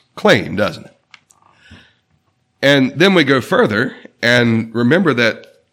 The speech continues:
God had actually made a covenant with Jeroboam himself. Back before Jeroboam had become king of the northern kingdom in First Kings chapter eleven,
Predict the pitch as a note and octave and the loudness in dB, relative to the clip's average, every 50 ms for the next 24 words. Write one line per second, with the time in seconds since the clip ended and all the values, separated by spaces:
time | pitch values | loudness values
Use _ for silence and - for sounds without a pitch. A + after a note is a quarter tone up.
0 | _ A#2+ A2 B2+ E3+ A3 A#3+ F#3 E3+ C3+ A2+ A2+ B2+ - - - C3 G#2+ G#2 G#2+ | _ -4 0 0 0 0 0 0 0 0 2 0 -2 -2 -2 -2 -2 0 0 0
1 | G#2 G#2 G2+ F#2+ - - _ - - A#2 A2 G#2 G#2+ A2 E2 G#2 G#2+ F#2+ F2+ F#2+ | 0 0 -2 -2 -6 -8 _ -2 0 2 2 2 0 0 0 -2 -4 -4 -2 -2
2 | F#2+ F#2+ F#2+ F#2 F2+ F#2+ F#2 F#2+ F#2 F#2+ G#2 A2 G#2+ - - D3+ F3+ G3 G2+ F2+ | 0 0 0 0 -2 -2 0 0 0 0 0 -2 -2 -2 -2 -4 -4 -4 -6 -8
3 | - - _ _ _ _ _ _ _ _ _ _ _ _ _ _ _ _ _ _ | -12 -18 _ _ _ _ _ _ _ _ _ _ _ _ _ _ _ _ _ _
4 | A#2 B2+ D#3 - - C#3+ A#2 - D3+ C3+ A#2 G#2 B2 D#3+ G#3+ A3+ F3 A2+ F#2+ F2 | 0 0 0 0 0 -6 -4 -2 -2 -2 0 0 0 2 2 2 0 0 -2 -4
5 | - G2+ G2 G2 G#2+ G2+ G2 G2 G2 - - A#2 G#2+ G2+ G2 - - G2+ A2 G#2 | -4 -4 -2 0 -2 -2 -2 -4 -6 -2 -2 0 0 0 -2 -2 -2 0 0 -2
6 | F2 F2 F2 F2+ G2+ - - D3+ A2+ F2+ - - E2+ E2 D2+ - F#2+ A2 A2+ - | -4 -4 -4 -2 -2 0 0 0 -2 -4 -4 -6 -8 -8 -6 -4 -4 -4 -4 -4
7 | G2+ F#2+ - - A2 A2+ G#2 - - - A2 G#2 F#2+ - - G#2 G2 F#2 - - | -6 -8 -4 -2 0 0 0 -2 -4 -2 -2 -2 -2 -2 -2 -2 -2 -2 -2 -4
8 | E2+ E2+ D2+ E2+ A2 C#3 G#2+ F#2 F2 G2 A2 | -6 -6 -2 0 0 0 0 -2 -8 -10 -10